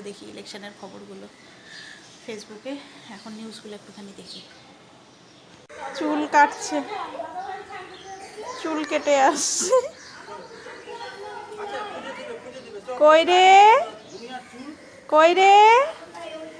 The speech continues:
দেখি, দেখি। তুই কান্না করেছো? কান্না করেছো? করেছ? চকলেট?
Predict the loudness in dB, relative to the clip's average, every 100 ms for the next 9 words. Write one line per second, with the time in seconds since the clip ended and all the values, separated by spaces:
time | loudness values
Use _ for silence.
0 | -2 0 2 4 4 6 6 8 8 8
1 | 6 4 -2 -4 -6 -4 -4 -4 -6 -4
2 | -4 -4 -6 -8 -12 -18 -20 -18 -2 0
3 | 2 2 4 4 6 6 6 8 10 8
4 | 6 2 -8 -10 -10 -14 -20 -20 -20 -2
5 | 2 4 4 6 6 6 6 6 2 -6
6 | -20 -20 _ -20 -20 _ -20 -18 -16 -16
7 | -18 -20 -20 -6 0 0 0 -6 -12 -14
8 | -12 -12 -14 -18 -20 _ _ -20 -6 0
9 | 2 4 4 2